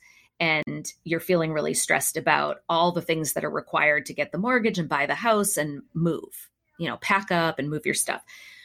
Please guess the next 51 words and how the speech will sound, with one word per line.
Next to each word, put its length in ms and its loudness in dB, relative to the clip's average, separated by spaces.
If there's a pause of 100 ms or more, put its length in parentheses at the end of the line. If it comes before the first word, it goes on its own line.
(180)
Once 360 0
you're 240 2
settled 420 2
in 100 2
the 80 -2
house 400 2
and 80 -2
all 200 2
of 120 -4
that's 280 0
done 200 0
and 100 -6
resolved, 600 -2 (120)
you're 180 -2
not 200 0
gonna 120 0
be 100 0
stressed 420 0
about 240 -4
it 80 -14
anymore. 420 -18 (520)
But 140 4
with 180 2
anxiety, 1000 0 (760)
the 340 2
worry 480 2
is 140 0
just 200 0
gonna 160 2
move 260 -4
to 80 -4
something 400 0
else. 240 -4
So 180 2
you 160 2
might 260 2
be 160 0
worried 380 2
and 100 -2
anxious 340 -2
about 220 2
everything 400 -2
related 400 -2
to 80 -10
the 100 -10
move, 520 2
but 120 2
even 280 2
when 120 0
that's 280 2
resolved, 580 0